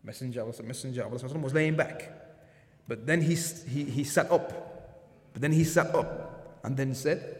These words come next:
"ألا وقول الزور." Huh? "ألا وقول الزور." He mentioned the affair of, uh, يعني, uh, giving false witness, and he s-, he kept repeating it, kept repeating it up until,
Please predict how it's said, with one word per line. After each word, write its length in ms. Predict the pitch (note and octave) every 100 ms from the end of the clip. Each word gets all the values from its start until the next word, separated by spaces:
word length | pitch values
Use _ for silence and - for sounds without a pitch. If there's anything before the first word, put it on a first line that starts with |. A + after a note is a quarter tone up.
| - - -
"ألا 520 | C3 C3 D3 D#3 D3+ D3
وقول 200 | D#3 C#3
الزور." 440 | B2 B2 D3 B2+ - - - - - - - - _ _ _ -
Huh? 120 | C#3 C#3+
"ألا 220 | A#2 C#3
وقول 360 | C#3 C#3+ C3+ C3
الزور." 160 | C#3+
He 60 | C3
mentioned 320 | C3+ B2 B2
the 80 | B2
affair 300 | A#2+ C#3 C3+
of, 360 | C#3 B2+ B2 - - - - -
uh, 380 | - A#2 G#2+ G#2
يعني, 440 | A#2 A#2 A2+ B2 B2 - - - -
uh, 400 | A2+ G#2+ G2 - A2
giving 180 | C3
false 260 | B2 D3 C3+
witness, 420 | F3+ F#3+ G#3+ - - - -
and 120 | A2
he 80 | B2
s-, 200 | A#2 - -
he 80 | B2+
kept 300 | - - D#3+
repeating 460 | D#3 E3 E3 B2+
it, 160 | A2+ -
kept 180 | F#3+ -
repeating 400 | D3+ E3 D#3 B2
it 60 |
up 120 | G#2 A2+
until, 460 | A2+ D3+ D#3+ D#3+